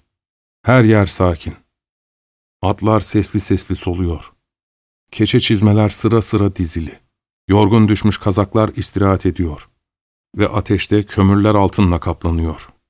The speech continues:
Yukarıdan soğuk geliyor. Uzaklarda soluk şafak sökmekte. İnsanın dayanabileceği bir yorgunluk değil bu.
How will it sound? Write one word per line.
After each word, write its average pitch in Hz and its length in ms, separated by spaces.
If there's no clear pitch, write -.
Yukarıdan 98 540
soğuk 95 420
geliyor. 80 520
Uzaklarda 95 800
soluk - 400
şafak - 380
sökmekte. - 720
İnsanın 135 460
dayanabileceği 135 800
bir 127 120
yorgunluk 127 600
değil 123 340
bu. 78 160